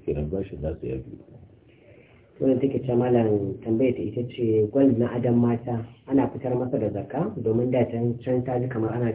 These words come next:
Speaker 2: cewar in dai na ado ne babu zakka a kansa, kuma yanzu sai ta ji ana cewar akwai zakkar a kai." Take cewa, To, idan ya wajaba a fidda masa gwal, a fitarwa da gwal ɗin zakka, kuma sai ya kama mutum bai da kuɗin,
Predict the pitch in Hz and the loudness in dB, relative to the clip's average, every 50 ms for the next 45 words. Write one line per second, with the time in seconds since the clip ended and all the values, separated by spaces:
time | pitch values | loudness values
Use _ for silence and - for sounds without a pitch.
0 | - - - 113 110 107 110 110 110 110 107 107 - - - 123 120 113 120 120 | -4 -6 -4 -2 -2 0 0 0 0 -2 -2 -6 -8 -8 -4 -2 0 2 2 2
1 | 117 - 113 113 117 123 123 120 110 107 110 113 113 107 110 - 104 95 - - | 2 2 -2 -4 -4 0 2 2 2 2 0 -2 -4 -4 -6 -8 -8 -10 -8 -8
2 | 117 113 107 107 - 113 110 98 - - 120 151 196 214 - - 120 120 117 107 | -6 -6 -6 -6 -8 -8 -8 -8 -8 -10 -8 -8 -8 -10 -8 -4 -2 0 0 0
3 | 104 - 110 113 110 107 110 113 113 113 110 107 107 - - 107 107 104 104 - | 0 -2 -4 -6 -6 -8 -10 -8 -6 -6 -6 -6 -6 -6 -6 -6 -6 -6 -8 -6
4 | - 113 110 110 110 107 101 - - 110 101 92 95 - - 113 104 - - - | -4 -4 -4 -4 -4 -6 -10 -10 -12 -12 -10 -10 -10 -6 -4 -4 -4 -4 -8 -16
5 | - _ - - - - _ - 123 120 120 110 120 113 110 - - - 113 120 | -20 _ -20 -20 -20 -18 _ -10 -6 -6 -4 -2 -2 -2 -4 -4 -6 -6 -4 -2
6 | 127 123 123 123 123 120 120 - - 127 127 127 123 113 117 113 120 117 - - | 0 0 2 2 0 0 -4 -6 -6 -2 0 2 2 2 2 0 0 0 -2 -2
7 | 117 117 120 120 110 110 107 107 - 110 107 110 117 113 110 101 85 92 107 107 | -2 -2 -2 -2 -2 -2 -2 -4 -6 -8 -4 -2 0 2 2 2 0 -2 -4 -6
8 | 110 107 - - - - 123 110 107 101 101 101 98 110 113 110 - 110 113 104 | -6 -8 -10 -12 -8 -2 0 0 0 0 0 -2 -2 -2 -2 -2 -2 -2 -2 -4
9 | 98 95 - - - 117 117 107 110 - _ _ _ - - 127 127 123 123 123 | -4 -8 -10 -8 -6 -4 -4 -6 -6 -12 _ _ _ -6 -2 0 0 2 2 0
10 | 123 - - 127 127 123 123 123 - 127 127 127 117 107 107 107 - 123 117 113 | -2 -2 0 0 2 2 2 0 0 -2 0 0 2 0 0 0 -2 -2 0 2
11 | 120 120 113 110 104 101 98 95 - - 107 120 117 117 113 107 104 | 2 2 2 2 0 -4 -4 -6 -8 -10 -8 -4 -2 0 0 0 -2